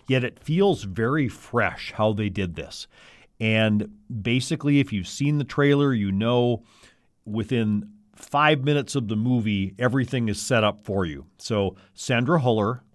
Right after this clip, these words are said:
great German actress, for sure will be nominated for Best Actress next week for this movie, plays a writer who lives in the French Alps at this big sh-, uh, chalet, chateau,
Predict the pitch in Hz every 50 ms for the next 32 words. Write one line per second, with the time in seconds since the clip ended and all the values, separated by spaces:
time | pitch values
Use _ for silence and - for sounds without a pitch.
0 | - 87 - - 120 123 143 143 139 120 - 135 139 135 127 117 113 104 107 104
1 | - - 110 107 - - - _ _ _ _ - 120 110 101 - - - - -
2 | 151 156 151 139 120 110 104 95 107 101 104 107 107 104 104 104 104 101 98 98
3 | 90 - 98 92 101 95 - - 113 98 92 - - 104 90 - - 98 98 90
4 | - - - - 95 101 107 104 - - 107 107 104 92 95 92 - - 95 87
5 | 82 78 87 98 98 - _ _ _ - - - - - _ _ - - 127 127
6 | 131 131 131 120 - - 123 110 107 104 98 90 98 104 117 151 151 123 92 90
7 | 104 95 107 104 104 95 101 110 117 117 117 113 107 101 - 147 - 135 127 143
8 | 156 - - 123 117 117 123 - 113 98 92 101 98 - - 107 - - 110 92
9 | - - - - 107 127 104 104 95 95 104 135 139 135 123 113 - - - _
10 | - 107 98 90 - - - 123 110 107 107 104 101 95 95 98 98 98 - -
11 | - - - - _ - - - 139 113 - - 123 113 104 98 98 98 101 98